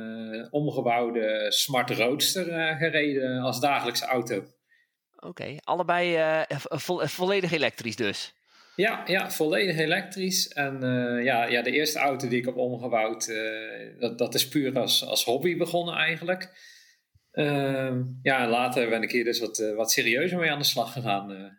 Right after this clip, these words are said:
Speaker 2: Mhm, oké. En kun, kun je iets zeggen over zo'n Porsche negen elf? Uit welk jaar komt deze?
Speaker 1: Ja, de, de Porsche negen elf, eh, die ik heb omgebouwd is het, eh, type negen negen zes. En dat is een auto uit negentien achtennegentig.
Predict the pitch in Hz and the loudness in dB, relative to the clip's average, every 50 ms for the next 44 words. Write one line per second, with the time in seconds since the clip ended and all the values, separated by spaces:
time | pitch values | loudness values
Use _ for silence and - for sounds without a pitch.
0 | _ _ _ _ _ _ 127 131 123 131 165 214 226 220 - 156 - - - 156 | _ _ _ _ _ _ -10 -8 -6 -6 -6 -8 -8 -6 -6 0 0 2 2 2
1 | 170 156 - 202 190 - 233 233 226 214 214 190 - 226 226 220 220 - 139 190 | 0 0 0 -2 0 2 0 2 2 0 2 2 2 2 2 2 0 2 2 2
2 | 202 185 185 196 185 180 - - - - - - - - - - - - _ - | 0 0 0 -2 -2 -2 -8 -14 -14 -12 -12 -12 -12 -12 -14 -16 -16 -18 _ -20
3 | - _ - - 202 196 - - 190 180 208 196 - 208 180 190 196 196 196 175 | -12 _ 0 2 2 2 0 -2 0 2 2 4 2 2 4 4 2 2 2 2
4 | 180 185 185 185 165 147 - 175 233 277 285 - 180 185 175 185 190 180 165 185 | 2 0 2 0 2 2 2 4 4 2 2 2 0 2 2 2 0 2 2 0
5 | 185 233 233 - - 226 208 196 202 208 240 233 - 269 269 247 - - - - | 2 2 0 -2 -2 -2 0 2 2 2 2 0 0 -2 -2 -4 -8 -16 -20 -20
6 | - _ _ 165 180 196 190 175 160 151 - 143 143 165 156 156 - 156 156 - | -20 _ _ 2 2 4 4 2 2 0 0 0 0 2 2 2 0 0 -2 0
7 | - 185 170 - - 170 156 156 156 160 - - 175 180 180 170 - - - 165 | -2 0 0 0 0 2 2 0 0 0 -2 -4 -2 -2 -4 -4 -4 -4 -2 -2
8 | 156 151 151 151 147 147 143 143 147 143 143 143 147 143 143 151 156 143 131 147 | 0 0 2 2 2 0 0 2 2 0 2 0 -2 -2 -2 -2 -2 -2 -2 0
9 | 139 135 131 127 131 131 135 123 - - 120 - - - 123 117 - - 147 131 | 0 0 0 0 -2 -4 -4 -4 -4 -4 -4 -10 -8 -8 -8 -6 -2 -4 -4 0
10 | - 143 127 135 139 139 143 139 131 135 131 120 127 123 110 - - 165 190 202 | 0 2 4 4 4 4 2 2 2 2 2 2 0 0 0 2 2 2 2 2
11 | 196 - - - - - - 151 147 143 143 131 127 135 143 131 131 131 135 131 | 2 2 2 2 0 -6 -10 -18 -14 -12 -12 -12 -10 -8 -4 0 2 2 2 2
12 | 131 127 127 120 120 123 127 127 127 127 - 127 120 117 120 117 113 113 - 123 | 0 0 0 0 2 0 0 0 0 -2 -4 -4 -4 -2 -2 -2 -4 -2 -2 -2
13 | - - - - 127 113 123 135 147 165 160 160 - 180 180 180 180 - | -4 -4 -4 -4 0 2 2 2 2 2 0 0 0 -2 -2 -2 -4 -14